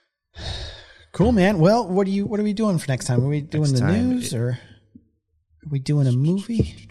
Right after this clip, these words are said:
Speaker 1: I don't even know.
Speaker 2: The next time that is actually on after this, it might be a giant bonus size episode.
Speaker 1: Okay,
Speaker 2: We'll
Speaker 1: cool.
Speaker 2: see. We, tune in and find out. But the movie will be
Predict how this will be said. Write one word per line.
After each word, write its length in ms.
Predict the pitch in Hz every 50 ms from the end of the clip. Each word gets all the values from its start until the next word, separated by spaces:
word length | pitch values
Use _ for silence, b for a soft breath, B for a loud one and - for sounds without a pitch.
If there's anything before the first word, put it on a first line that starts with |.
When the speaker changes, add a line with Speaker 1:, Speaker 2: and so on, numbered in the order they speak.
| -
Speaker 1:
I 40 | - 180
don't 80 | 180
even 160 | 170 151 156
know. 260 | 160 170 170 156 - _ _ _ _ _ _ _ _ _ _ - - _ _ _
Speaker 2:
The 80 | - 101
next 340 | 95 90 95 101 - - _ _ _ -
time 260 | - 95 95 92 92
that 140 | 90 85 85
is 120 | 85 82
actually 600 | 85 - 85 _ - - - 85 87 85 - _ _ -
on 260 | 101 92 90 87 85
after 260 | 85 85 - - 85
this, 280 | 85 87 87 87 - -
it 100 | - 76
might 240 | 87 85 85 85 87
be 140 | 80 80 82
a 220 | 80 85 87 - _ _ _ _ _ _ - 151 - _ _ _ _ _ _ _
giant 440 | - 90 85 82 82 80 - 92 -
bonus 280 | - 87 87 85 82 -
size 240 | - - 80 85 -
episode. 420 | - - - - - - - - _ _ - -
Speaker 1:
Okay, 260 | 151 - - 107 104 - _ _
Speaker 2:
We'll 80 | - 92
Speaker 1:
cool. 100 | 87 -
Speaker 2:
see. 220 | 90 87 82 80 76 _ _ _ _ _ _ _ _ _
We, 140 | - 87 - 95 82 - - _ _ _ _
tune 200 | - - 92 92
in 80 | 95 95 92
and 60 | 90
find 200 | - 92 90 90
out. 140 | 87 85 82
But 240 | 101 110 98 90
the 60 | - 101
movie 560 | 101 101 98 107 123 127 120 113 101 92 92
will 260 | 92 95 101 104 104
be 480 | 95 101 98 92 92 87 85 82 -